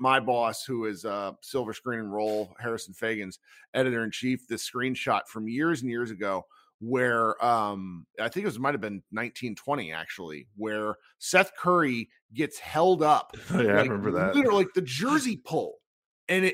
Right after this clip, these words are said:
Speaker 1: and, and just a no call leading to a, and, and the Lakers may, make a shot because, uh, uh, Dwight Howard is committing just an obvious, like, flagrant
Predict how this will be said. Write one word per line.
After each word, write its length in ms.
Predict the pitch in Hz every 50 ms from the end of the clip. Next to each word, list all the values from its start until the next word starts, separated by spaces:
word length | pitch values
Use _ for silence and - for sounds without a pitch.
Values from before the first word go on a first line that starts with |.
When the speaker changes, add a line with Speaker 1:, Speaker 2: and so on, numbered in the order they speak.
| -
Speaker 1:
and, 180 | 196 196 190 180 -
and 180 | 185 190 190 156
just 220 | 175 190 - -
a 80 | 175 160
no 280 | 151 147 156 160 160
call 460 | 151 - - 156 127 113 95 85 95 107
leading 300 | 127 127 127 127 123 123
to 180 | 135 143 127
a, 60 | 113
and, 180 | 92 120 123 -
and 220 | 107 120 123 120
the 80 | 113 110
Lakers 420 | 113 123 120 117 - 127 120 -
may, 180 | 123 120 117 110 -
make 240 | 117 120 120 - 110
a 20 |
shot 360 | - - - 120 104 101 - -
because, 400 | - 104 - 120 110 101 87 85 - 101
uh, 160 | 113 107 104 95 87 -
uh, 200 | 98 110 104 101
Dwight 320 | 95 98 110 110 107 95 -
Howard 320 | 104 101 98 95 95 98
is 80 | 92 -
committing 360 | - 120 104 95 92 92 95
just 200 | 90 98 - -
an 80 | 104 92 - -
obvious, 420 | 98 107 87 101 98 101 - -
like, 140 | 95 85 -
flagrant 580 | - - - 113 107 101 98 82 104 110 -